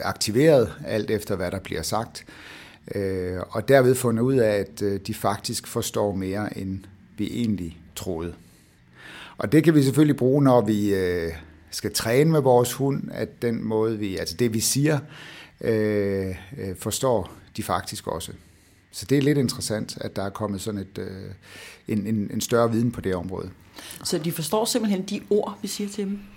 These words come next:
Speaker 1: Ja, de forstår de ord, som, øh, som vi siger, så det er ikke nok bare at,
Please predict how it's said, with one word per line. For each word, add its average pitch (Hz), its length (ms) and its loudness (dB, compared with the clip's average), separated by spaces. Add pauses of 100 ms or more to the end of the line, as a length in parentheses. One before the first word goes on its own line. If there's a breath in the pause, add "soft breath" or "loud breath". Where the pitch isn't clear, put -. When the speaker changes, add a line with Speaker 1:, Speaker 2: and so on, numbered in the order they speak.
(380 loud breath)
Speaker 1:
Ja, 139 160 8
de 160 100 4
forstår 147 360 4
de 135 120 2
ord, 151 280 6
som, 113 340 2
øh, 104 220 2
som 110 220 -2
vi 110 80 -2
siger, 127 260 4
så 135 120 -2
det 117 80 2
er 127 40 4
ikke 135 140 0
nok 135 260 4
bare 104 640 4
at, 92 60 -2